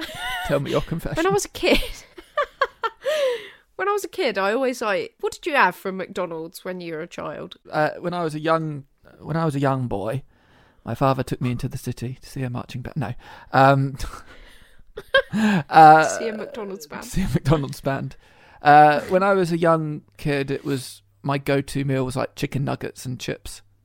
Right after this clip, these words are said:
Speaker 1: Mm, and you didn't ever get man boobs?
Speaker 2: <laughs> No. Didn't go
Speaker 1: There was
Speaker 2: that
Speaker 1: that
Speaker 2: often.
Speaker 1: theory, wasn't there? They had so much estrogen packed in them.
Speaker 2: What?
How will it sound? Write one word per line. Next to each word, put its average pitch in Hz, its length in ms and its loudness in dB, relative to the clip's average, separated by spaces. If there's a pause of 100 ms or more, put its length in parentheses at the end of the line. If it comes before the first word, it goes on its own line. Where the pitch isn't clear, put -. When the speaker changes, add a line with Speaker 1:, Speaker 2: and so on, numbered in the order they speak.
Speaker 1:
Mm, 208 880 -14
and 254 140 -8
you 285 120 -6
didn't 302 320 -8
ever 302 240 -8
get 285 200 -10
man 285 360 -6
boobs? 151 560 -10 (200)
Speaker 2:
<laughs> 143 100 6 (1700)
No. 180 180 -2 (1000)
Didn't 359 540 -6
go 208 160 2
Speaker 1:
There 185 80 -2
was - 120 2
Speaker 2:
that 165 100 2
Speaker 1:
that 277 200 2
Speaker 2:
often. - 120 -8
Speaker 1:
theory, 180 380 -4
wasn't 226 340 -6
there? 170 320 -10 (220)
They 196 240 -16
had 190 240 -10
so 190 140 -8
much 185 220 -12
estrogen 170 580 -12
packed - 300 -16
in 165 180 -14
them. 160 220 -14 (100)
Speaker 2:
What? - 640 4